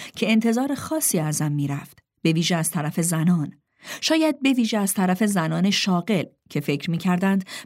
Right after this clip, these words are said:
من تحصیلات و تجربهٔ مدیریتیم را دفن کرده بودم تا خود را در قفس بانوی اول بودن به فراموشی بسپارم. در مکانی آراسته با برگه‌های چای و دستمال‌های صورتی. به نظر می‌رسید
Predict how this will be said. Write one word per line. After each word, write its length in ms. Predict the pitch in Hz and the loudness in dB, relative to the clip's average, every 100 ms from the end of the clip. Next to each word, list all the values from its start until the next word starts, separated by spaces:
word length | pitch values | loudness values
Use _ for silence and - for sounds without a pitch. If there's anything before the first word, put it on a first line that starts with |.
| - | 0
من 180 | 254 | 0
تحصیلات 600 | 294 247 226 - 214 247 | 0 -4 -2 0 0 0
و 40 | 262 | 0
تجربهٔ 500 | 220 185 180 170 208 | 0 2 2 2 4
مدیریتیم 840 | 208 170 160 151 156 - 190 185 | 4 4 0 0 0 0 2 4
را 140 | 185 180 175 | 4 4 2
دفن 340 | 165 214 220 | 0 0 0
کرده 340 | 190 180 165 165 | 0 0 0 0
بودم 380 | 160 151 147 156 - - | 2 0 0 -4 -14 -2
تا 100 | 190 | 0
خود 260 | 180 185 185 | 2 2 2
را 80 | 180 | 2
در 160 | 175 | 2
قفس 500 | 160 156 165 208 - | 0 0 0 0 0
بانوی 500 | 220 196 175 170 165 | 2 2 2 2 2
اول 400 | 165 160 165 160 | 0 0 0 -2
بودن 360 | 156 160 165 185 | 0 0 4 4
به 60 | |
فراموشی 640 | 185 196 190 202 196 180 196 | 4 2 2 4 4 2 0
بسپارم. 500 | 143 139 - 147 143 _ _ _ _ - | 0 -2 -2 -6 -8 _ _ _ _ 0
در 140 | 160 | 0
مکانی 440 | 160 151 180 170 | 2 -2 0 0
آراسته 680 | 170 160 151 147 - 175 165 - - - | 2 0 0 0 0 0 -2 -4 -10 2
با 120 | 185 | 2
برگه‌های 680 | 185 196 196 202 226 226 220 | 4 0 0 0 0 2 0
چای 380 | 208 208 202 196 | 0 0 2 2
و 100 | 180 | 2
دستمال‌های 800 | 165 175 - 165 160 170 180 170 | 2 0 2 2 2 2 2 2
صورتی. 680 | - 170 151 147 - 147 - _ _ _ _ | 0 0 -2 -4 -4 -6 -8 _ _ _ _
به 100 | 165 | -2
نظر 280 | 156 160 160 | 0 2 4
می‌رسید 520 | 180 170 180 196 190 | 4 4 2 0 0